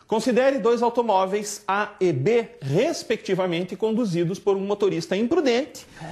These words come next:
e por um motorista consciente e adepto da campanha citada.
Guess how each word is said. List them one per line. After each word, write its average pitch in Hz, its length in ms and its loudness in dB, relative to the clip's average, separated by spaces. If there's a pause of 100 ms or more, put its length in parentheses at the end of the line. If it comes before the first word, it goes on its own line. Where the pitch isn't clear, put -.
e 214 80 0
por 254 160 2
um 262 100 4
motorista 247 540 0
consciente 240 920 0 (380)
e 214 100 2
adepto 185 600 0
da - 100 2
campanha 185 540 0
citada. 156 460 -4